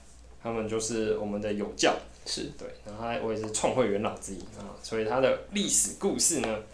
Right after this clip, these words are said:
Speaker 1: 整个面，飞天意大利面，就是它就是一个基于讽刺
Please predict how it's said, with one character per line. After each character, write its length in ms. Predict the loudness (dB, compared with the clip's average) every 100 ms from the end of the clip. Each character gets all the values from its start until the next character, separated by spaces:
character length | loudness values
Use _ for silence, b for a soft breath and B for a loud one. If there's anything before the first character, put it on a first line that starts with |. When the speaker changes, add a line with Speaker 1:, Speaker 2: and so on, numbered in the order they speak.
| B B B B B
Speaker 1:
整 160 | -6
个 80 | 0
面， 320 | 6 6 4 -6 -14 -2
飞 140 | 0
天 240 | 2 2
意 20 | 4
大 200 | 4 4
利 80 |
面， 280 | 2 2 0 -4 -14 -18
就 140 | -10 -6
是 100 | -4
它 160 | -2
就 120 | -2 0
是 200 | 0 2
一 40 |
个 100 | 0
基 280 | 0 0 2
于 140 | 0
讽 300 | 2 4 4
刺 400 | 2 0 0 -4